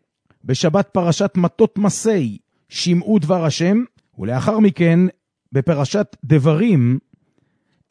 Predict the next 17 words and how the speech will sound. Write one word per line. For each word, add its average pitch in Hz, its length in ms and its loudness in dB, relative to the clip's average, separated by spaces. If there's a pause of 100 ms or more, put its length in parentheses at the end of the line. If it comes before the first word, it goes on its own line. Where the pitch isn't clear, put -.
את 147 120 -4
חזון 135 380 -2
ישעיהו. 107 680 -6 (320)
אחריהם 165 640 2
יבואו 208 420 2
שבעה 220 500 -2
דנחמתא, 220 640 2 (260)
שבע 226 380 0
שבתות 208 500 2
בהם 208 240 4
נקרא 208 460 0 (520)
שבע 233 440 0
הפטרות 202 400 2
של 202 120 4
נחמה. 180 420 0 (320)
נחמו, 165 560 2
נחמו, 196 580 4